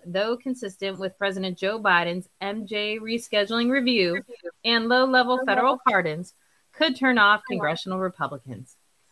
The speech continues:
That, in turn, would make it more difficult to pass major reform legislation such as cannabis banking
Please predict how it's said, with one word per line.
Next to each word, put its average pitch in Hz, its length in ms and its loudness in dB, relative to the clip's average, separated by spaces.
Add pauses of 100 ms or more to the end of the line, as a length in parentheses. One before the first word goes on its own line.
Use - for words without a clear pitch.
That, 214 260 6
in 226 140 -2
turn, 233 280 0
would 220 120 -2
make 220 200 -2
it 214 60 -4
more 269 200 4
difficult 190 460 0
to - 40 -20 (100)
pass 175 300 0 (300)
major 262 340 2
reform 208 400 2
legislation 185 680 0
such 208 240 -6
as 185 160 -4
cannabis 240 400 -2
banking 185 420 -2